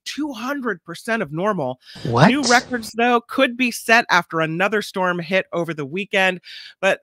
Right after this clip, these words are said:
Speaker 1: that's what it looks like from space. Just a whole lot of frozen snow. Eek. There is a man behind bars. He is charged with blowing up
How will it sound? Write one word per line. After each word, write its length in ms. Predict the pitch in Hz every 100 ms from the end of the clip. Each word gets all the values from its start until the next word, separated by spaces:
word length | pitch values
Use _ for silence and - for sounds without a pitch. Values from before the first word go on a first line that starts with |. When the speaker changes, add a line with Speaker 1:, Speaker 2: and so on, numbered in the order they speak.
| -
Speaker 1:
that's 240 | 165 214
what 120 | 262 262
it 40 |
looks 220 | 285 -
like 180 | 269 262
from 180 | 196 170
space. 540 | - 233 247 151 -
Just 220 | - 180
a 40 | 127
whole 280 | - 165 196
lot 180 | 202 190
of 80 |
frozen 480 | - 143 185 196 139
snow. 600 | 123 - 170 208 - 143 _ _ _ 127
Eek. 380 | 185 180 - _ _ - - - - -
There 200 | 208 240
is 140 | -
a 100 | 196
man 340 | 180 175 240 240
behind 520 | 214 190 180 160 127
bars. 460 | 135 120 113 113
He 180 | - 214
is 140 | 208 -
charged 560 | - 196 202 202 -
with 200 | 165 120 -
blowing 420 | 139 180 269 240
up 240 | 156 147